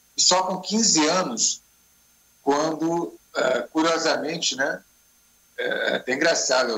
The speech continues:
as pessoas vão achar isso curioso, mas é verdade. Quando o Genesis, a banda de rock progressivo, que existe até hoje,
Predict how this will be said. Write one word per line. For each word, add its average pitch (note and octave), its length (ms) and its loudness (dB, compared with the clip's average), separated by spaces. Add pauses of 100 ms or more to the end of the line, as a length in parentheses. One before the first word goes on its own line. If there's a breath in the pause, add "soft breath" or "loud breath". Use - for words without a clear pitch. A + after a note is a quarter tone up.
(160)
as - 120 -6
pessoas A#2+ 160 -6
vão C3+ 80 2
achar C3+ 240 0
isso - 200 -6
curioso, B2 380 -2
mas C#3+ 320 -2
é F3 80 -8
verdade. D#3+ 480 -2 (480)
Quando D3 240 0 (260)
o C#3 60 -4
Genesis, - 960 0 (720)
a - 60 -20
banda B2+ 440 0
de G2+ 100 -4
rock B2 280 0
progressivo, A2 800 -2
que - 40 -10
existe - 300 0
até - 180 -6
hoje, C3+ 280 -4